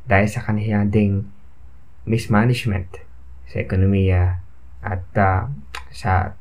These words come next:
kasalukuyang takbo ng, ah, Sri Lanka. At pinag-resign na rin siya ng, ah, mga Sri Lankan, pero anya, hindi rin siya magre-resign. So, ngayon lang ako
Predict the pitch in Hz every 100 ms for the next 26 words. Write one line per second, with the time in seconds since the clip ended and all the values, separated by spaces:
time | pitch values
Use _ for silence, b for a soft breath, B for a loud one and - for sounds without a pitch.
0 | - - - 107 101 92 101 98 92 90
1 | - 117 98 - b b b b b -
2 | - 92 92 90 90 85 90 92 - 90
3 | 101 117 - - - - - - - -
4 | - - - - - - - - 110 -
5 | - - - 107 104 104 127 139 143 135
6 | 135 123 147 143 - - - - 101 101
7 | 98 95 92 92 - - - 98 104 107
8 | 101 156 131 110 143 - B B B B
9 | - - - 104 95 104 107 104 120 123
10 | - 92 92 95 101 - 101 101 117 123
11 | 127 156 131 143 - - - - - -
12 | - - - 120 107 95 90 - - -
13 | - - 107 - - 120 120 120